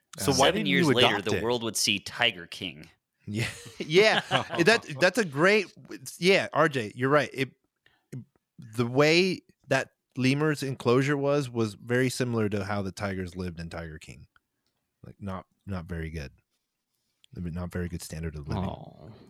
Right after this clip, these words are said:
Speaker 2: Um,
Speaker 4: Such a cute guy. So, um, you know,
Speaker 2: and it
Speaker 4: we
Speaker 2: was
Speaker 4: keep on
Speaker 2: two thousand dollars. I remember that. The price
Speaker 4: Yeah.
Speaker 2: tag on that lemur was
Speaker 4: Yeah.
Speaker 2: two thousand dollars. Um,
Speaker 1: I wish I would have seen that. <sighs>
Speaker 2: you would, you would have bought it?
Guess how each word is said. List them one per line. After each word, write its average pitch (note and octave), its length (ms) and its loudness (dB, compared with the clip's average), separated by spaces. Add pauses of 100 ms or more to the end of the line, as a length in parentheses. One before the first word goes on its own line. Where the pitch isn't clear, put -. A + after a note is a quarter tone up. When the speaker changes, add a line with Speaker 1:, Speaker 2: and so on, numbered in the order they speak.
(800)
Speaker 2:
Um, - 80 -10 (180)
Speaker 4:
Such C2 100 -12
a - 160 -20
cute - 160 -20 (140)
guy. - 60 -20 (640)
So, D#3 420 6 (220)
um, B2 520 0 (760)
you E3+ 80 -4
know, E3+ 200 -4 (140)
Speaker 2:
and C3 100 6
it C#3+ 40 10
Speaker 4:
we - 20 8
Speaker 2:
was D3+ 100 6
Speaker 4:
keep F#3 120 0
on F3+ 60 6
Speaker 2:
two F3+ 40 2
thousand E3+ 340 4
dollars. B2+ 340 2
I A2 40 -4
remember A2+ 260 0
that. G2 220 -6 (240)
The G2+ 100 -12
price A#2 180 0
Speaker 4:
Yeah. A2 100 0
Speaker 2:
tag G#2+ 180 -2
on G2+ 80 -4
that F2+ 160 -8
lemur F2+ 260 -8
was D2+ 120 -12
Speaker 4:
Yeah. - 60 -12
Speaker 2:
two F2+ 80 -8
thousand D#2 340 -12
dollars. - 260 -18 (680)
Um, D#2 460 -8 (100)
Speaker 1:
I G#2 60 -20
wish G#2+ 200 -16
I - 20 -12
would F#2 100 -14
have D#2+ 80 -18
seen A2+ 400 -14
that. F2 260 -16 (260)
<sighs> - 1120 -20
Speaker 2:
you G2+ 80 -6
would, G2+ 240 -2
you G#2+ 160 -4
would A2+ 100 0
have G2+ 120 -4
bought G2+ 220 2
it? D#3 120 -4